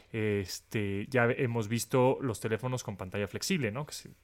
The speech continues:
Speaker 1: prácticamente se doblan de manera horizontal o vertical, como el Galaxy Z Fold, Fold dos, Z Flip, eh, por el otro lado está Motorola Razr, que se doblan, em, o que se pliegan.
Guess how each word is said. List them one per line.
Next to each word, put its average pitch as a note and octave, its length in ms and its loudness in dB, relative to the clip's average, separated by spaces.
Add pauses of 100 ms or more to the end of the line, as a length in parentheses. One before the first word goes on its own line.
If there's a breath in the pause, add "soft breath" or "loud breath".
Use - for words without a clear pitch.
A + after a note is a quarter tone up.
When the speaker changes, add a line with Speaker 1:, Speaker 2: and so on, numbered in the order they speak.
(140)
Speaker 1:
prácticamente A2 500 -2
se G#2 100 2
doblan A2 480 2
de G2+ 80 -4
manera G2 220 -4
horizontal B2 560 2
o A#2+ 40 0
vertical, C3+ 600 2
como G#2+ 140 -6
el G2+ 40 -6
Galaxy G2+ 400 -2
Z - 320 -8
Fold, C3+ 400 2
Fold G#2 260 -2
dos, C3 440 2 (320 loud breath)
Z G2+ 300 -4
Flip, C#3 520 4 (320 loud breath)
eh, G#2 240 2
por G#2 140 2
el G2+ 80 0
otro G#2+ 160 0
lado G#2+ 80 4
está A2 180 -2
Motorola G2+ 400 2
Razr, B2+ 600 2 (260 loud breath)
que - 100 -8
se G#2+ 160 -2
doblan, A2 440 6 (420 loud breath)
em, G#2 560 -2 (440)
o C3 140 -4
que - 80 -10
se - 120 0
pliegan. C3+ 520 8